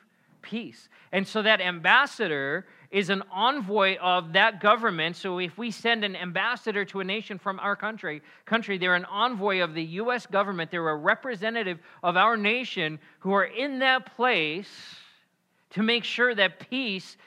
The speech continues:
is maintained. What happens when two nations go to war? One of the first things that happens is they send all the ambassadors and all of the diplomatic staff home.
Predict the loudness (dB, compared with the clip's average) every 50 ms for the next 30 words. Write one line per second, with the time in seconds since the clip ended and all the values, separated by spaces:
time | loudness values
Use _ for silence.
0 | _ _ -2 -2 -2 -2 -2 -2 -2 -2 -2 -4 -6 -6 -6 -4 -4 -6 -8 -12
1 | _ -20 -20 _ _ 2 2 4 8 8 8 8 6 4 -6 -4 -2 -4 -4 -4
2 | -2 -4 -4 -2 -2 -2 -4 -4 -6 -10 -10 -4 -2 0 0 0 0 -2 -2 -2
3 | -2 0 0 -2 -4 -6 -16 -20 _ _ 0 0 0 2 0 -4 -2 0 0 0
4 | 0 0 -6 -6 -2 2 2 4 6 8 6 6 6 4 -6 -6 -4 -6 -6 -6
5 | -6 -4 -4 -2 -4 -4 -8 _ _ _ _ _ _ -18 -2 0 0 0 2 2
6 | 2 2 2 0 -2 -4 -6 -6 -4 -2 0 0 0 0 -2 -6 -10 -8 -8 -6
7 | -8 -8 -10 -12 -16 -20 -20 -20 -20 _ _ _ _ _ _ _ _ _ _ -8
8 | -4 -2 0 2 2 4 4 4 2 2 0 0 -4 -8 -10 -8 -8 -8 -14 _
9 | -12 -8 -4 -2 -2 -2 -4 -6 -12 -18 -18 -8 -6 -4 -2 -2 -2 -2 -4 -6
10 | -10 -20 _ _ _ _ _ _ -8 -6 -6 -6 -6 -10 -14 -18